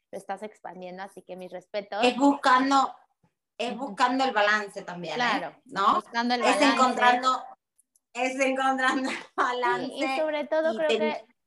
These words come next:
Speaker 1: sin olvidarte de ti, que me parece súper importante, que, que ese mensaje, eh, lo, lo guarden para quien sea, ¿no? Que nunca se olviden de ustedes mismos, de eso que resuena en su corazón, porque va a haber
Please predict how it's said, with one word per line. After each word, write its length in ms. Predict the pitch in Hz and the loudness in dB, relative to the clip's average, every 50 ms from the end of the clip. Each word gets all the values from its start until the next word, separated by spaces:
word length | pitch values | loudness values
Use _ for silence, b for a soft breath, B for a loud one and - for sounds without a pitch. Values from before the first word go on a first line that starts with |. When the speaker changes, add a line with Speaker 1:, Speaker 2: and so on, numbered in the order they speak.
| _ _ _ _ _ | _ _ _ _ _
Speaker 1:
sin 200 | - 277 254 247 | -8 -6 -6 -6
olvidarte 600 | 233 233 233 226 226 226 226 226 233 233 233 233 | -6 -6 -6 -6 -6 -4 -6 -6 -8 -8 -8 -8
de 160 | 226 214 190 190 - - | -8 -8 -8 -10 -12 -14
ti, 240 | 214 202 170 208 _ _ _ _ _ _ _ _ _ | -14 -14 -14 -18 _ _ _ _ _ _ _ _ _
que 100 | - 208 | -16 -14
me 180 | 202 202 196 196 | -12 -12 -14 -12
parece 460 | - 190 185 196 208 202 - 220 220 | -12 -10 -10 -10 -12 -12 -14 -16 -16
súper 360 | _ - 226 202 - 214 202 | _ -16 -18 -14 -12 -12 -12
importante, 680 | 196 190 196 - - 190 - 185 180 180 - - - _ - | -12 -14 -16 -18 -20 -18 -16 -16 -16 -18 -20 -20 -20 _ -16
que, 380 | 185 185 180 180 180 175 180 _ _ _ _ _ _ _ _ - | -12 -10 -8 -8 -8 -10 -12 _ _ _ _ _ _ _ _ -14
que 140 | - - 214 | -12 -12 -12
ese 180 | 214 - 247 | -12 -12 -10
mensaje, 880 | 233 220 196 190 - 208 202 - - 214 208 214 214 208 202 202 196 190 | -10 -10 -10 -10 -10 -10 -10 -8 -8 -8 -8 -8 -10 -10 -10 -10 -10 -10
eh, 60 | 180 185 | -12 -14
lo, 200 | 180 180 180 190 | -14 -16 -16 -16
lo 580 | - 196 190 185 180 175 175 170 170 170 170 _ _ _ _ | -16 -16 -12 -10 -8 -8 -6 -8 -8 -10 -14 _ _ _ _
guarden 480 | - 202 202 196 202 202 202 208 285 - _ _ _ | -10 -8 -8 -6 -6 -8 -10 -12 -14 -16 _ _ _
para 240 | - 180 180 175 175 | -14 -14 -12 -14 -14
quien 260 | _ 185 185 185 175 | _ -18 -18 -16 -14
sea, 360 | - 190 185 202 269 294 _ _ _ | -12 -12 -10 -10 -12 -14 _ _ _
¿no? 260 | 202 208 240 269 - _ _ _ _ _ - | -18 -16 -16 -16 -18 _ _ _ _ _ -20
Que 60 | 190 | -16
nunca 280 | 190 208 220 226 226 226 | -12 -12 -10 -10 -10 -10
se 100 | 226 220 | -10 -10
olviden 340 | 196 196 202 190 196 190 190 | -10 -10 -10 -10 -10 -10 -12
de 60 | 180 | -14
ustedes 280 | - - 202 196 190 - | -14 -12 -12 -12 -12 -14
mismos, 400 | 190 196 202 190 196 196 196 190 | -14 -16 -14 -14 -14 -14 -14 -14
de 60 | 190 | -14
eso 160 | 190 - 202 | -14 -14 -16
que 100 | - 180 | -16 -16
resuena 380 | - 180 175 - 185 190 190 190 | -18 -18 -16 -14 -14 -14 -14 -14
en 80 | 196 | -16
su 80 | 185 180 _ | -18 -20 _
corazón, 540 | - - - 180 180 - 185 185 196 208 | -20 -20 -18 -20 -18 -14 -14 -14 -14 -14
porque 460 | - - - - _ - 214 196 202 190 | -16 -18 -20 -20 _ -18 -16 -14 -14 -12
va 120 | 185 190 | -10 -10
a 40 | 190 | -8
haber 220 | 190 196 196 196 | -8 -10 -10 -10